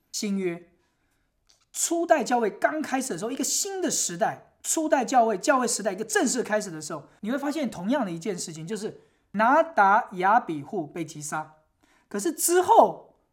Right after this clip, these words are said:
你就看到好像没有这方面击杀的案例咯。你再看看新约教会开始的时候，撒非拉跟亚拿尼亚被圣灵击杀。诶，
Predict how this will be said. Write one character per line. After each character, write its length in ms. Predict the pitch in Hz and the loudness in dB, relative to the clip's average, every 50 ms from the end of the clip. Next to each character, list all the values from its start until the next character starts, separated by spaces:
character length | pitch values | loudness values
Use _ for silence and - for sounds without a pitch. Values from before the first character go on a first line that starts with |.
| _ _ | _ _
你 100 | - 180 | -12 -8
就 80 | 165 269 | -6 -6
看 160 | 269 - 285 | -4 0 2
到 140 | 277 262 214 | 2 2 2
好 160 | - - 170 | 0 -4 -4
像 180 | - 311 339 339 | -2 -2 -2 0
没 80 | 294 | 0
有 80 | 226 185 | -2 -2
这 140 | 175 208 202 | -4 -4 -4
方 140 | 208 196 | -4 -4
面 160 | 190 202 190 156 | -4 -4 -6 -8
击 200 | - - 165 160 | -10 -12 -10 -8
杀 200 | - 180 180 165 | -6 -4 -4 -4
的 120 | 165 160 | -4 -4
案 220 | 175 175 165 160 | -4 -4 -4 -4
例 100 | 160 156 151 | -6 -8 -8
咯。 300 | 143 135 131 135 - _ _ _ _ | -8 -10 -12 -12 -16 _ _ _ _
你 140 | - 175 170 | -12 -10 -6
再 160 | 160 247 240 | -2 0 0
看 220 | 233 233 233 214 185 | 0 0 -2 -2 -2
看 300 | 175 185 165 - - _ _ _ _ _ _ _ _ | -2 -6 -6 -6 -10 _ _ _ _ _ _ _ _
新 380 | - - - - 240 240 233 233 | -10 -6 -4 0 2 2 2 4
约 200 | 226 220 208 208 | 2 2 0 0
教 240 | 208 - 214 165 | 2 4 2 2
会 260 | 147 - - 151 127 - _ _ _ _ _ _ _ _ _ _ _ _ _ _ _ _ _ _ _ _ | 2 0 -10 -14 -14 -16 _ _ _ _ _ _ _ _ _ _ _ _ _ _ _ _ _ _ _ _
开 280 | - - - 277 277 277 | -8 -4 -2 0 0 0
始 200 | - - - 151 | -2 -2 -8 -10
的 120 | 143 147 | -12 -12
时 120 | 147 - | -14 -14
候， 140 | 156 135 - _ _ _ _ - | -14 -16 -18 _ _ _ _ -12
撒 220 | - - 214 208 | -6 -2 -2 -2
非 140 | 185 202 190 | -2 -2 -2
拉 160 | 190 185 185 | -2 -2 -4
跟 200 | 165 196 190 190 | -4 -4 -6 -6
亚 100 | 185 151 | -6 -8
拿 180 | 151 147 147 147 | -8 -8 -10 -10
尼 160 | 156 156 156 | -10 -12 -14
亚 140 | 135 - _ _ _ _ _ _ | -16 -18 _ _ _ _ _ _
被 120 | - 240 226 | -4 -2 0
圣 300 | - - - 427 330 220 | 2 4 4 4 4 4
灵 140 | 202 190 | 2 0
击 180 | 190 - 190 185 | -4 -6 -8 -6
杀。 280 | 170 - 185 175 - - _ _ _ _ _ _ _ _ _ - | -2 -2 -2 -2 -4 -12 _ _ _ _ _ _ _ _ _ -8
诶， 100 | 427 | -8